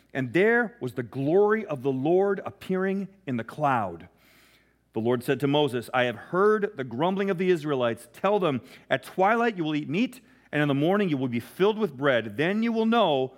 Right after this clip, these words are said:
that I am the Lord your God.'" That evening,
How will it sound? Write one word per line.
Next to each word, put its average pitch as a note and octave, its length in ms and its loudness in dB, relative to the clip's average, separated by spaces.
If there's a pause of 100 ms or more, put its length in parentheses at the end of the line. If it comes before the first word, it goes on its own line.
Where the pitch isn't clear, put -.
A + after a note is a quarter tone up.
(160)
that A2 160 -6
I D#3 240 2
am D3 360 -2 (180)
the C3 120 0
Lord B2+ 360 2
your A#2 200 0
God.'" G2 540 0 (920)
That G2+ 180 -2
evening, F3 460 0